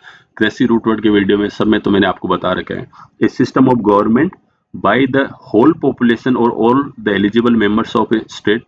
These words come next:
typically through elected representatives, कि ऐसा government का system जिसमें पूरी जनसंख्या उस देश की होती है, वो मिलके एक कुछ लोगों को चुनती है और वो चुने हुए लोग उनके लिए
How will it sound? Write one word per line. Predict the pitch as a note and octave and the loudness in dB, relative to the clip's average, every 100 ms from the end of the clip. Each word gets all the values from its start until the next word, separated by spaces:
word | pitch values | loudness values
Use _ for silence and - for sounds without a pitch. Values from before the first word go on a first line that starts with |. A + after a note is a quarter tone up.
| - | -8
typically | - - A2+ | -6 -2 -2
through | A#2+ A#2 | -2 -2
elected | G2+ E2 - G2+ | -2 -6 -6 -8
representatives, | F#2 - - - - _ _ _ _ _ _ _ - | -8 -16 -14 -14 -16 _ _ _ _ _ _ _ 0
कि | A#2+ - - _ _ _ _ | 0 0 -12 _ _ _ _
ऐसा | A2 A#2+ C3 | -6 -2 -2
government | A2+ A2 A2 - | 0 0 -2 -4
का | A2 | -6
system | - - C#3+ D3 G#2+ | -6 -4 -2 -2 0
जिसमें | G#2+ C3 C3 | 2 2 2
पूरी | - A#2+ B2+ C3 C3 - - _ _ _ _ _ _ _ _ | 2 4 6 6 4 2 -12 _ _ _ _ _ _ _ _
जनसंख्या | G#2+ G#2 G#2 B2 A#2+ A#2 | -4 -2 0 0 -2 0
उस | A2 G#2+ | -4 -2
देश | G#2 - | -2 0
की | G#2+ | -2
होती | F#2+ A#2 | 0 2
है, | |
वो | G#2+ | 4
मिलके | G2 G2+ G#2 - B2+ B2+ - G#2+ | 4 2 0 0 0 0 0 -2
एक | A2+ | -2
कुछ | A#2+ A#2 | -2 0
लोगों | G#2 G#2+ | 0 0
को | A#2 | -2
चुनती | A2+ G2+ G2+ B2+ | -2 -2 0 2
है | A#2+ C3 | 2 0
और | - A2 | 0 2
वो | A2 | 2
चुने | G#2+ A#2+ A#2 | 2 4 4
हुए | B2 B2 | 4 4
लोग | A2 A#2 D2 | 2 0 -2
उनके | E2 G#2 - A2 | -6 -6 -2 0
लिए | A2 C3+ | 2 2